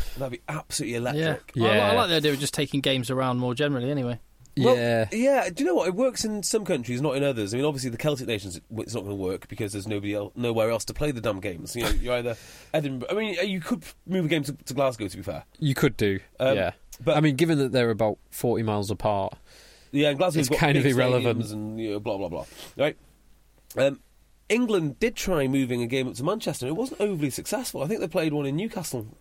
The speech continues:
Speaker 1: as well.
Speaker 3: The,
Speaker 2: Uh, the, the, the, the game in Manchester was, uh,
Speaker 3: Uruguay.
Speaker 2: Ba-, uh, well, no, yeah,
Speaker 1: No, no, we
Speaker 2: for
Speaker 1: had
Speaker 2: the World
Speaker 1: Ar-,
Speaker 2: Cup.
Speaker 1: Argentina here as well, didn't we?
Speaker 2: Yeah.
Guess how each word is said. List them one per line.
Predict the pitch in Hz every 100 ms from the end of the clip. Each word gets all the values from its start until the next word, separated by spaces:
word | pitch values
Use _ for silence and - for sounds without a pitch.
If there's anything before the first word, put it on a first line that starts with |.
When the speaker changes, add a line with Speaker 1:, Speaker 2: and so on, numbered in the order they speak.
| -
Speaker 1:
as | 123
well. | 175 147 - _ -
Speaker 3:
The, | 135
Speaker 2:
Uh, | - 175 190
the, | 175 190
the, | 180
the, | 165 143 170
the | 135 143 151
game | 202 180
in |
Manchester | 170 175 - 143 131 127
was, | 127 127 120 -
uh, | 127 123
Speaker 3:
Uruguay. | 120 110 104 107 98 95
Speaker 2:
Ba-, | 131 - - - -
uh, | 135
well, | 170
no, | 170
yeah, | 165 170 190
Speaker 1:
No, | 254
no, | 254
we | 220 175
Speaker 2:
for |
Speaker 1:
had | 185
Speaker 2:
the |
World | 185 180
Speaker 1:
Ar-, | 196 131
Speaker 2:
Cup. | -
Speaker 1:
Argentina | 170 147 180 180
here | 147
as | 120
well, | 147 139
didn't | 135
we? | 117 -
Speaker 2:
Yeah. | 123 156